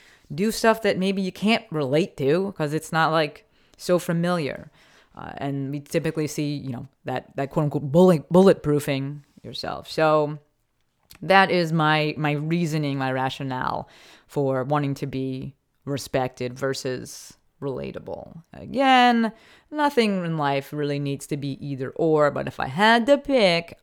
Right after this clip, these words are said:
I'm going with respected. All right,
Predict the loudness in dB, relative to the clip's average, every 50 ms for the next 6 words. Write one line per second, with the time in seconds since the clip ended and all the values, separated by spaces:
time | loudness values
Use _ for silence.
0 | _ -4 -4 -2 -2 -2 -2 0 0 0 -2 -4 -6 -6 -8 -8 -10 -10 -10 -12
1 | -14 _ _ _ _ _ _ _ _ _ -10 -8 -8 -8 -10 -10 -12 -12 -12 _
2 | -20 -20 _ -20 _ _ _ _ -20 -20 -20 -20 -20 -20 _ _ _ _ _ _
3 | _ _ _ 0 4 6 6 6 8 8 8 6 6 4 0 -4